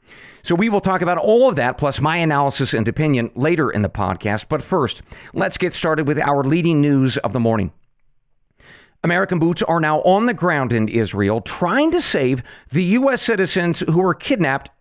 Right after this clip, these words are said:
by Hamas. This comes just a day after White House N S C spokesman John Kirby said that the U S would consider its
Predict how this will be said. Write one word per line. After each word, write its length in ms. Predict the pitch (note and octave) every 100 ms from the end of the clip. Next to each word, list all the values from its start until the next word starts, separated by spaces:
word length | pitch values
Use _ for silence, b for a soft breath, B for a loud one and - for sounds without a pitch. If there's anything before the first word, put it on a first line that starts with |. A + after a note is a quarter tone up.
| -
by 200 | G#2+ G#2+
Hamas. 640 | - D3+ D3+ A2+ - - - B B B B B
This 160 | F#3 -
comes 320 | F3+ D#3 C3+
just 180 | E3 D#3
a 60 |
day 240 | B2+ D3 D3+
after 240 | C#3 B2
White 180 | C3 D3
House 240 | C#3+ C3+ -
N 100 | D3+
S 120 | C#3
C 120 | D#3
spokesman 520 | C#3 - C3+ - B2+ G2
John 300 | C3 C3+ C#3
Kirby 380 | - C#3+ A#2+
said 300 | G#2 A2 G#2+ B B B
that 140 | F3
the 60 | D#3
U 200 | F3 E3+
S 160 | D#3+ -
would 320 | C#3 A#3 -
consider 460 | - C#4+ - A3 G#3
its 240 | F3+